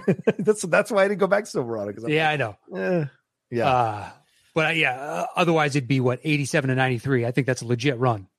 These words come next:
Speaker 2: He's
Speaker 1: Yeah.
Speaker 2: in the discussion. There's, once
Speaker 1: Yeah.
Speaker 2: again, I got thirty-six options here.
Speaker 1: Yeah, yeah, yeah.
Speaker 2: Thirty-seven.
Speaker 1: I hear you.
Speaker 2: Um, but
Speaker 1: Yeah.
Speaker 2: you've got some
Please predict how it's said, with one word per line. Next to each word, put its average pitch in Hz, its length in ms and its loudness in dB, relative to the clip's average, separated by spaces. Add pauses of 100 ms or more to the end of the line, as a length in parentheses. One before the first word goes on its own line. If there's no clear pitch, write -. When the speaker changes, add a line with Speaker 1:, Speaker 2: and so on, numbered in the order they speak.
Speaker 2:
He's 208 200 0
Speaker 1:
Yeah. 220 80 2
Speaker 2:
in 294 120 2
the 311 80 4
discussion. 208 420 0
There's, 156 220 -6 (140)
once 202 180 -6
Speaker 1:
Yeah. 214 120 2
Speaker 2:
again, 143 100 -2
I - 40 -2
got 247 120 -2 (240)
thirty-six 226 640 2
options 160 420 0
here. 107 240 -12 (240)
Speaker 1:
Yeah, 101 80 -2
yeah, 92 60 2
yeah. 90 60 2
Speaker 2:
Thirty-seven. 156 520 2 (260)
Speaker 1:
I 110 100 -6
hear 104 180 0
you. 92 180 -6 (800)
Speaker 2:
Um, 104 460 -6 (1800)
but 127 240 0 (500)
Speaker 1:
Yeah. 95 200 -20 (920)
Speaker 2:
you've 131 180 0
got 156 200 2
some 131 200 -6